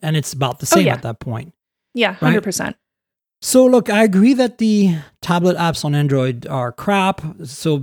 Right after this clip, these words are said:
Speaker 1: you're really just looking at phone apps that are bigger size on a bigger display. But if you're looking at productivity purely, I don't think the iPad mini makes sense. If you're looking at price, I don't think the iPad mini makes sense. If you're just a huge iPad user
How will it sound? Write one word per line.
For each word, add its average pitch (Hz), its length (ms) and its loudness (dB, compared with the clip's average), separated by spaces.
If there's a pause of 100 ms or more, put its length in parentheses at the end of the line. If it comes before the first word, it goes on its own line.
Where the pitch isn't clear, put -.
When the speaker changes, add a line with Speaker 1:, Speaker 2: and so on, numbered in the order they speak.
Speaker 1:
you're 139 320 2
really 143 140 0
just 127 300 -8
looking 123 280 -6
at 110 140 -4
phone 139 260 -2
apps 127 280 -4
that 117 120 -4
are 110 60 -2
bigger 120 320 -4
size 120 380 -2
on 117 100 -4
a 113 60 -4
bigger 117 240 -4
display. 123 340 -4
But 131 200 -8 (180)
if 196 180 -2
you're 277 180 6
looking 349 260 4
at 311 120 2
productivity 160 640 0
purely, 131 560 -4 (460)
I 175 80 -2
don't 185 160 -2
think 147 160 -6
the 143 60 -4
iPad 127 340 -4
mini 120 480 -4 (480)
makes 120 200 -8
sense. 120 320 -6
If 151 120 -2
you're 208 100 6
looking 202 180 2
at 135 140 -4
price, 262 400 0
I 156 60 -2
don't 139 120 -4
think 135 140 -4
the 123 60 -2
iPad 120 260 -6
mini 113 240 -4
makes 110 160 -10
sense. 107 300 -10 (440)
If 214 320 -2
you're 254 360 4
just 214 480 -2 (160)
a 160 100 0
huge 190 400 2
iPad 165 380 0
user 185 420 2